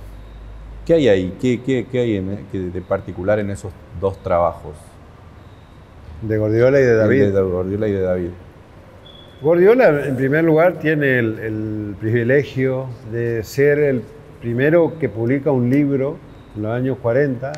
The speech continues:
Speaker 2: en el cuarenta, que le da una tónica mucho más lírica a lo que se, o lírica a lo que se estaba publicando en Corrientes, que estaba relacionado con los folk, con lo telúrico, con el objeto hacia afuera.
Speaker 1: Ujú.
Speaker 2: Tanto que él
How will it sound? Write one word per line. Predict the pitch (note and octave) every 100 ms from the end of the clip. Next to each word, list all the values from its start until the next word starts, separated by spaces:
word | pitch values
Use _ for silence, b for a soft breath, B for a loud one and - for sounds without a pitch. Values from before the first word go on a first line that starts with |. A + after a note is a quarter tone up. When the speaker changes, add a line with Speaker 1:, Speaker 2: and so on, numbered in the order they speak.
| D3+
Speaker 2:
en | B2+
el | G2+
cuarenta, | G#2 A2 C3 A#2+ A#2+ D3 - - - - B B B -
que | -
le | D#3+
da | B2
una | D#3+ D#3+ C3+
tónica | D#3 D#3+ D3 A#2+
mucho | A#2+ C#3+ C#3
más | B2+ C3+ B2+
lírica | C#3+ D3 C3+ C#3+ C3+
a |
lo | A2+
que | G#2
se, | F#2+ G#2 G2 F#2 F#2+
o | G2
lírica | A#2+ D#3+ B2 G#2+ B2+ D3 E3+ - - - - - - - - - - - - -
a | A#2
lo | A2+
que | G#2
se | G2+
estaba | G2+ C3 C3+
publicando | A#2+ G#2+ G2 B2 A#2
en | A2 F#2
Corrientes, | F#2+ G#2 C#3+ C3 G#2
que | F#2
estaba | - A2+
relacionado | A2+ A2 G#2 G#2+ A#2
con | G#2+ G#2+
los | G#2 F#2
folk, | C3+ C3+ C3+ C3
con | A2+
lo | G#2+
telúrico, | F#2 A#2+ C#3 C3+ C3 B2 C3 A#2+ - - -
con | B2 C3 C3+ C3+
el | B2+ A#2+
objeto | G#2+ B2+ A#2+ B2+
hacia | G#2 G2+
afuera. | - D3 B2 F#2 E2 - -
Speaker 1:
Ujú. | A#2+ D3+
Speaker 2:
Tanto | F#3+ A#2 C3
que | C3 C3+ D3+
él | D#3+